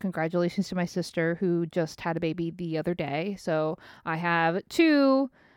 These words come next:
you know, little, little baby. I've got Austin, he's a year and a half, and I've got Millie, who's only a few days old. And my mother, my, my sister's on maternity leave right now,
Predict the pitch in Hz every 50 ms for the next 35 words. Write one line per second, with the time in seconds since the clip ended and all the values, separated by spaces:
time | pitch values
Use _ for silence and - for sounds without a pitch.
0 | _ _ _ _ _ _ _ _ _ _ _ _ _ _ _ _ _ _ - -
1 | 277 254 226 202 202 202 208 202 233 233 233 233 233 233 233 240 202 220 240 233
2 | 233 202 247 240 240 226 240 240 233 233 233 214 - 170 165 165 - 185 - -
3 | - 185 208 240 233 - 285 254 247 240 226 214 180 170 180 180 214 240 262 262
4 | 262 233 220 202 202 202 - 202 190 185 180 180 180 - 190 180 175 175 170 170
5 | 165 - - 185 190 180 175 175 175 165 190 185 170 160 160 160 160 160 160 -
6 | 160 151 151 147 143 - - - - - - - - - - 214 214 214 208 208
7 | 202 208 208 - - - - - - 208 202 202 202 208 226 269 294 339 311 240
8 | 185 156 147 147 165 190 202 202 202 208 202 214 247 247 - 359 359 - - 320
9 | - - 254 240 240 226 214 202 202 208 - 269 247 226 202 185 165 156 151 147
10 | 151 143 - - - - - - - -